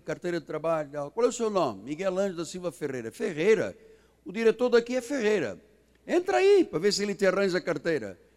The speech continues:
Aí eu entrei numa sala, "Senhor Ferreira?"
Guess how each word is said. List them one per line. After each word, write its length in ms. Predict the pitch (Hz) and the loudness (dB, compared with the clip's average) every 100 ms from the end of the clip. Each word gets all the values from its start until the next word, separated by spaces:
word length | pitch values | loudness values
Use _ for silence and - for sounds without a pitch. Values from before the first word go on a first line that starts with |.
| _ | _
Aí 160 | 160 180 | 0 4
eu 100 | 208 | 4
entrei 360 | 233 214 208 | 4 2 2
numa 260 | 214 208 185 | 2 0 -4
sala, 320 | - 190 190 | -2 -2 -2
"Senhor 180 | 185 247 | -4 -6
Ferreira?" 640 | - 226 247 285 233 127 | 0 4 6 6 4 -2